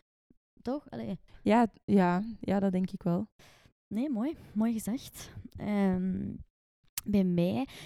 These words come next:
Speaker 1: ja, ik denk dat de slechtste ervaring die ik ooit heb meegemaakt de laatste maanden is,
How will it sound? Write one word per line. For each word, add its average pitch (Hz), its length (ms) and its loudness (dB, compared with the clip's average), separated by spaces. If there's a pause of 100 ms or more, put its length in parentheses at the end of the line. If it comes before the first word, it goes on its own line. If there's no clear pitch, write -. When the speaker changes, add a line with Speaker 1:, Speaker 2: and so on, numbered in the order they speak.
Speaker 1:
ja, 220 80 2
ik 196 40 6
denk 240 120 4
dat 220 100 0
de 190 60 -8
slechtste 208 680 -4
ervaring 233 400 0
die 214 100 0
ik - 100 -14
ooit 113 160 -2
heb - 100 -6
meegemaakt 196 600 -4
de 202 60 -2
laatste 202 480 -4
maanden 196 480 0
is, 269 180 0